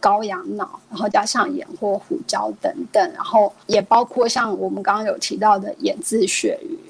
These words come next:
然后像这小说里头还有一小段，就是讲到说，哎，两个主仆就是受邀去参加一场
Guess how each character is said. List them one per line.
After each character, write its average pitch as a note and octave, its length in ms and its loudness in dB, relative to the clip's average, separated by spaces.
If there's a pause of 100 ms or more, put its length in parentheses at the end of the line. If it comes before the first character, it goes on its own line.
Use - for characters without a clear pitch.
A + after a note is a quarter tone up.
(200)
然 G3+ 100 -4
后 C#4 260 4
像 C4 320 0
这 B3+ 160 4
小 A#3+ 220 -2
说 A3 220 -2
里 G3+ 140 2
头 - 180 -2
还 - 180 -2
有 A3+ 160 0 (220)
一 A#3+ 60 -2 (180)
小 - 180 0 (160)
段， G3+ 300 2
就 G#3+ 100 -6
是 G#3+ 240 -2 (220)
讲 - 180 -2
到 A#3 160 0
说， B3+ 140 0
哎， D4 100 4
两 G#3+ 240 2
个 G3+ 140 -2
主 - 280 -8
仆 G3 280 -12
就 B3 80 -2
是 G#3 160 -4
受 G#3 320 4
邀 F#3+ 360 2 (280)
去 A#3+ 260 2
参 G#3+ 320 -4
加 G#3+ 220 4
一 A3+ 80 -4
场 - 200 -2